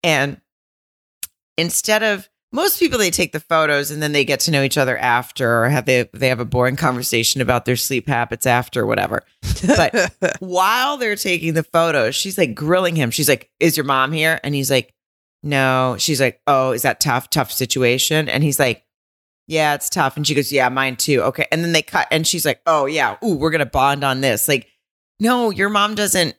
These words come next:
Speaker 1: you and your mom have an estranged relationship. His mom has, like, isn't she in a, a hospital and has
Speaker 2: Yeah.
Speaker 1: Yeah.
Speaker 2: Yeah,
Speaker 1: So
Speaker 2: I think she's,
Speaker 1: I'm like, "You, you
Speaker 2: yeah.
Speaker 1: can't assume it's the same thing," because now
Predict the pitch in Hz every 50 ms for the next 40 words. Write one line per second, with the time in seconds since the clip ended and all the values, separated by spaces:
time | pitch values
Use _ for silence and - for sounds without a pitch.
0 | _ - 180 190 208 233 226 214 190 185 175 165 175 170 160 156 151 147 - -
1 | 165 165 175 165 160 151 139 135 135 - 139 139 127 131 - 151 170 175 190 196
2 | 185 175 165 165 151 143 - 151 139 - _ _ _ _ _ _ _ _ _ _
3 | _ - - 175 180 208 202 - - 214 208 196 175 - _ - 147 151 - -
4 | - _ _ _ _ - - 147 127 165 160 170 170 - - 196 190 190 180 180
5 | 175 175 160 147 147 226 254 240 240 254 254 233 202 175 160 151 147 139 - -
6 | 214 247 254 240 226 202 175 180 196 175 165 156 247 240 226 208 - 190 175 -
7 | - - - 254 262 262 269 262 262 262 - - 254 - 185 185 226 - - -
8 | 294 294 269 254 - - - 254 254 240 214 202 180 - - - - 160 160 -
9 | 196 180 175 160 156 - 175 170 147 127 101 90 90 127 156 165 170 - - 175
10 | 165 185 185 170 165 165 165 170 170 170 160